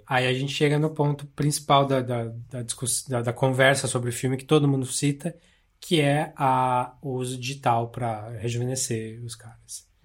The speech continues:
É, eu vi gente falando, "Ah, é estranho no começo, mas depois se acostuma."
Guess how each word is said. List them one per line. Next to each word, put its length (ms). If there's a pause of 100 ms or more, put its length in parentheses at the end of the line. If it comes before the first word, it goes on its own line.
(880)
É, 340
eu 140
vi 120
gente 240
falando, 480
"Ah, 320
é 60
estranho 400
no 80
começo, 760
mas 260
depois 280
se 80
acostuma." 580